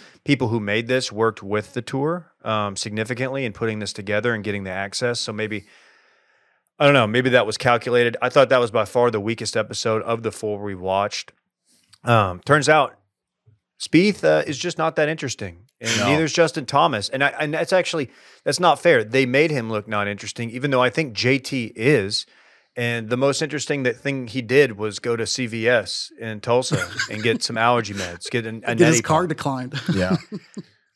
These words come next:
Speaker 2: Uh, an interesting, uh, th-, so episode one,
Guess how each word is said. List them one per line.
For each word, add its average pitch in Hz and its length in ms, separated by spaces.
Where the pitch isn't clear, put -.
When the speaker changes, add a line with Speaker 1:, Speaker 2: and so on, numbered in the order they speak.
Speaker 2:
Uh, 120 240
an 120 140
interesting, 123 760
uh, 90 500
th-, - 120
so 110 400
episode 107 420
one, 87 560